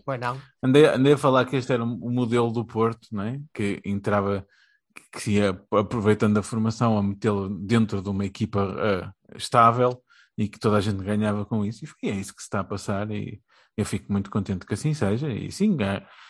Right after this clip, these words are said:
Speaker 2: aí já é mais fácil, como o Silva, como o Silva disse, não é? De, de ter pérolas de formação que possam subir, os Namasos e os Gonçalos, e,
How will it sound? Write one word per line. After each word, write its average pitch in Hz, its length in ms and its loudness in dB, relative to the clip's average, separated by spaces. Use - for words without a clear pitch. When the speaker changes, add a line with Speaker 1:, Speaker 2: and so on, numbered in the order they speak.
Speaker 2:
aí 117 300 6
já 127 100 6
é 131 80 6
mais 127 200 2
fácil, 131 340 0
como 135 180 0
o 139 40 2
Silva, 147 420 0
como 131 240 -10
o 143 60 -4
Silva 143 300 0
disse, 160 320 -2
não 143 100 0
é? 170 120 -2
De, 127 180 2
de 117 140 -2
ter 120 240 2
pérolas 123 380 2
de 117 80 -14
formação 139 560 -2
que - 60 -20
possam 185 280 2
subir, 285 380 -4
os 110 240 -2
Namasos 107 680 2
e 87 200 -8
os 87 200 -12
Gonçalos, 110 720 0
e, 95 180 -8